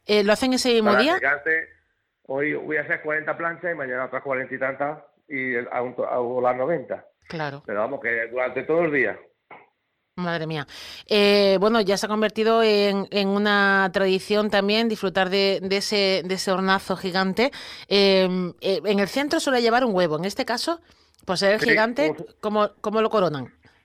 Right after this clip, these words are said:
Speaker 2: Con un huevo que hicieron aquí los del ayuntamiento,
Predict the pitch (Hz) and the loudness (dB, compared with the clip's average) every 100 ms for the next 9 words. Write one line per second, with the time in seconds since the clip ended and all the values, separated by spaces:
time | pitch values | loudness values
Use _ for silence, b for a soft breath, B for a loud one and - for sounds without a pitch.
0 | _ _ - _ _ _ _ _ b b | _ _ -20 _ _ _ _ _ b b
1 | b - 123 139 160 160 135 120 127 131 | b -4 0 2 2 2 2 2 2 0
2 | 131 131 117 139 123 123 123 123 127 120 | 0 -2 -2 -2 -2 -4 -2 -2 -4 -4
3 | 135 160 123 135 | -2 -2 -2 -6